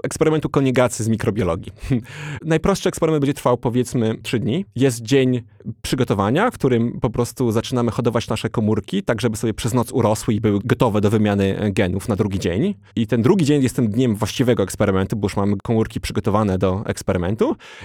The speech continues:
Najpierw krótko mieszamy razem w jakiejś fiolce, a potem przekładamy pipetą do tego obracającego się stożka, do tego kolidera, gdzie w, przy ustalonej temperaturze i przy ustalonym tempie obrotu stożka one sobie tam się zderzają, powiedzmy, przez trzydzieści minut.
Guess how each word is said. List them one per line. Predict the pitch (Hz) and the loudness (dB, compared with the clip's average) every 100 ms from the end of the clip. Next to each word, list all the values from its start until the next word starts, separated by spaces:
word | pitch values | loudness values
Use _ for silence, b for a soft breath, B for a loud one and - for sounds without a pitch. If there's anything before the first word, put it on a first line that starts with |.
| - | -2
Najpierw | 131 196 - - - _ | 0 0 0 -2 -8 _
krótko | - 113 - 127 | -2 0 2 4
mieszamy | 147 - 185 165 147 127 120 | 4 2 4 4 4 4 4
razem | 156 131 120 | 4 4 2
w | |
jakiejś | 113 117 - | 0 -2 -2
fiolce, | - 185 - | 0 0 0
a | 202 | 0
potem | - 147 | 0 -2
przekładamy | - 180 - 139 160 156 131 120 | -2 -2 0 2 4 4 4 2
pipetą | 110 - 143 147 180 190 185 - B 110 B | 0 0 2 2 2 0 -2 -6 B -14 B
do | 120 135 135 | 2 4 2
tego | - 135 127 | 0 0 2
obracającego | 135 - 131 147 135 | 0 0 -2 -2 -2
się | - | -4
stożka, | - - - - 254 269 _ b b | -2 -2 0 0 0 0 _ b b
do | 113 | -2
tego | 131 123 | -2 0
kolidera, | 135 117 120 170 247 277 - b b b b | 0 2 2 2 0 -2 -6 b b b b
gdzie | 120 113 170 - | -6 0 2 2
w, | - - _ | -2 -18 _
przy | - 160 | -4 -2
ustalonej | 156 151 160 165 | 0 0 0 0
temperaturze | 139 143 135 190 185 180 | 0 0 0 0 2 2
i | 156 | 0
przy | - 143 | -4 -4
ustalonym | 139 139 143 | -2 0 0
tempie | 127 135 143 | 2 0 2
obrotu | 123 - | 0 -2
stożka | 131 214 214 - 196 180 | -2 -2 0 2 0 2
one | 147 | -2
sobie | 135 147 139 | 0 -2 0
tam | 127 | 0
się | - | -2
zderzają, | 120 135 151 143 | 0 2 4 2
powiedzmy, | 117 117 - | 2 0 -2
przez | - - | -6 -8
trzydzieści | - 123 170 - 131 | -6 -2 -2 0 0
minut. | 120 240 392 | 2 2 -2